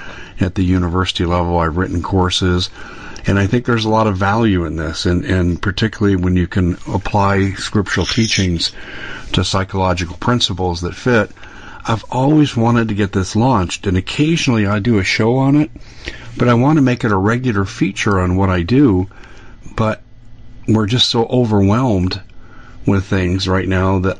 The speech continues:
I'm, I, you get kinda mired in fighting the enemy you gotta fight in front of you, and it just prevents me from going full bore into this. And I have never seen a time such as what we're living through right now, and I just wanna get your general reaction.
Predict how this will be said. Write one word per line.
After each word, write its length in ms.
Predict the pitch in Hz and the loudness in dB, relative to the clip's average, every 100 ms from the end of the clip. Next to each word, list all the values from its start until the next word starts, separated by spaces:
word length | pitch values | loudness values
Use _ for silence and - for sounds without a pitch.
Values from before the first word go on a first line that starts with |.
| - | -4
I'm, 200 | 95 92 | -4 -2
I, 220 | - 101 - | -2 -2 -2
you 220 | 107 98 | 0 2
get 180 | 98 107 | 2 0
kinda 240 | 113 104 | 0 0
mired 580 | 92 98 104 104 101 98 | 2 2 2 2 4 4
in 240 | 90 90 90 | 2 0 -2
fighting 440 | - 107 107 101 | -2 0 2 2
the 160 | 95 95 | 2 2
enemy 260 | 101 98 | 4 4
you 160 | 98 92 | 4 2
gotta 160 | 92 | -2
fight 360 | 82 117 117 110 | -2 -2 -2 0
in 100 | 98 | -4
front 260 | - 123 127 | 0 2 2
of 100 | 90 | 0
you, 220 | 90 98 - - - - - - - | -2 -4 -8 -20 -18 -20 -18 -10 -2
and 220 | 98 92 | 0 0
it 120 | 90 | -2
just 240 | 92 104 - | -2 -4 -2
prevents 440 | 101 92 101 95 | -2 2 0 0
me 120 | 98 | 0
from 220 | 87 90 85 | 0 0 2
going 360 | 92 95 87 | 4 4 2
full 280 | 85 - 107 | -2 0 0
bore 340 | 95 101 98 92 | 2 2 4 2
into 200 | 127 98 | 0 -2
this. 360 | - 78 - | -4 -4 -2
And 200 | 87 82 - - - - - - | 0 -2 -6 -12 -12 -12 -10 -2
I 180 | 104 | 2
have 200 | 117 110 | 4 4
never 240 | 101 110 113 | 2 0 0
seen 240 | - 123 | 2 2
a 60 | 104 | 2
time 480 | - 101 98 90 87 | 0 0 2 2 0
such 300 | - 92 104 | -2 -2 0
as 120 | 90 | 2
what 160 | 98 | 0
we're 140 | 95 98 | 2 2
living 360 | 95 92 92 | 2 2 2
through 300 | 85 98 98 | 0 2 2
right 240 | 92 92 98 | 4 2 2
now, 240 | 101 104 | 2 4
and 100 | 101 | 2
I 60 | 92 | 2
just 180 | 123 117 | 0 2
wanna 180 | 107 | 2
get 220 | 95 98 - | 2 0 -2
your 80 | |
general 280 | 90 98 92 | 0 2 2
reaction. 640 | 90 82 85 82 - 82 | 2 0 -2 -2 -2 -2